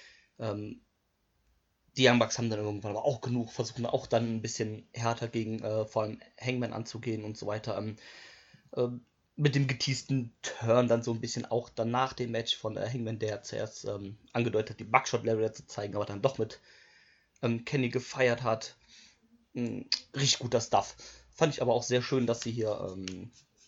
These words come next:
Omega und Page verteidigen lassen haben, lassen die Titel noch ein bisschen und, ähm,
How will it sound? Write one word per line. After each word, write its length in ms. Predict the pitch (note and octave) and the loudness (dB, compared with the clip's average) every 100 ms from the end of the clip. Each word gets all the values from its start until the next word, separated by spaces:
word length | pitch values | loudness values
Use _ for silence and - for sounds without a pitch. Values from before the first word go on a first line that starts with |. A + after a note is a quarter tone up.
| _ _ _ _ - - _ _ _ _ _ _ _ | _ _ _ _ -8 -8 _ _ _ _ _ _ _
Omega 260 | C#3 C#3 A2+ | 4 6 6
und 140 | A2+ | 4
Page 240 | - A2+ - | 2 -2 -2
verteidigen 380 | - D#3+ G3 C#3+ | 2 4 4 2
lassen 260 | C#3+ C#3+ | 2 2
haben, 240 | B2+ C3 A#2+ | 0 2 2
lassen 280 | A2+ A2 | 0 -2
die 60 | G#2+ | -8
Titel 220 | G#2+ G2+ A2 | -8 -6 -2
noch 180 | G#2+ A2+ | -2 -2
ein 60 | |
bisschen 260 | A2 - A2 | -4 -4 -6
und, 160 | G#2 | -4
ähm, 420 | G#2 G2+ G2+ G2 | -2 -2 -4 -10